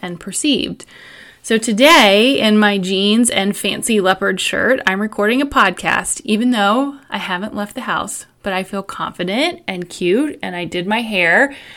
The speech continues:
And not that you can see it, but it makes a difference, and it comes through in what you do. So get dressed, face your day, feel confident, and really just take care of yourself.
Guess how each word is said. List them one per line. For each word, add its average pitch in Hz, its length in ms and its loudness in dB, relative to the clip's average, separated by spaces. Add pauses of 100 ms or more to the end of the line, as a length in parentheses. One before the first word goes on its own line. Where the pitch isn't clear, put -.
(320)
And 262 140 8
not 339 220 6
that 403 120 8
you 370 100 8
can 349 160 -2
see 226 280 2
it, 208 200 4
but 220 140 2
it 208 140 0
makes 220 500 2
a 254 100 -2
difference, 180 580 -4
and 202 120 -6
it 196 80 -12
comes 247 480 2
through 190 360 0
in 190 180 -4
what 180 160 -6
you 185 100 -2
do. 170 460 -4 (100)
So - 180 -4
get 196 300 0
dressed, 196 640 2 (400)
face 220 480 2
your 285 100 2
day, 185 640 2 (220)
feel 220 460 4
confident, 190 760 -2 (380)
and 180 500 -8
really 208 340 4
just - 280 -4
take - 260 0
care 180 240 -2
of - 80 -4
yourself. - 640 -10